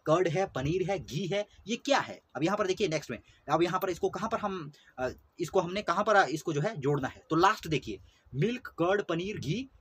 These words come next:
इसको हम जोड़ेंगे last वाले के साथ, Column B में last देखिए all are animal products, ये सारे के सारे देखिए milk हो गया, curd हो गया, पनीर हो गया, घी हो गया, ये क्या है? Animal product है, तो इसलिए इसको किसके साथ जोड़ेंगे? Animal product के साथ जोड़ेंगे। दूसरा देखिए क्या है, Spinach, cauliflower,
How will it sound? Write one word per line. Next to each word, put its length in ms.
इसको 220
हम 140
जोड़ेंगे 280
last 360
वाले 200
के 80
साथ, 260
Column 260
B 120
में 120
last 300
देखिए 340
all 280
are 160
animal 260
products, 320
ये 80
सारे 220
के 100
सारे 180
देखिए 240
milk 220
हो 100
गया, 140
curd 240
हो 80
गया, 140
पनीर 260
हो 100
गया, 120
घी 180
हो 120
गया, 120
ये 120
क्या 160
है? 160
Animal 200
product 360
है, 60
तो 60
इसलिए 260
इसको 180
किसके 280
साथ 120
जोड़ेंगे? 360
Animal 260
product 320
के 80
साथ 260
जोड़ेंगे। 380
दूसरा 220
देखिए 200
क्या 120
है, 160
Spinach, 440
cauliflower, 420